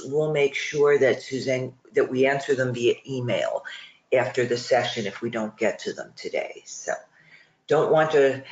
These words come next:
don't want you to miss anything. All right,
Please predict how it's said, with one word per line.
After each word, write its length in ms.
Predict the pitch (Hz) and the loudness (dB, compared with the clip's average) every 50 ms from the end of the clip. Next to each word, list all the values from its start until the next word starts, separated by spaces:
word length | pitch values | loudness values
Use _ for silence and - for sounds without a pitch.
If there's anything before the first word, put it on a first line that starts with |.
| - - _ | -20 -8 _
don't 180 | - 135 143 110 | 0 2 2 4
want 200 | 139 156 147 160 | 2 2 2 2
you 80 | 160 | 2
to 60 | 147 | 2
miss 260 | 143 139 135 131 - - | 2 2 2 2 2 0
anything. 400 | 110 - 95 104 - - - - - _ _ _ _ _ _ _ _ _ _ _ - | 0 0 -2 -4 -6 -8 -8 -10 -12 _ _ _ _ _ _ _ _ _ _ _ 2
All 160 | - 175 214 | 4 6 6
right, 340 | 240 262 214 156 - - - | 6 6 6 4 2 0 -4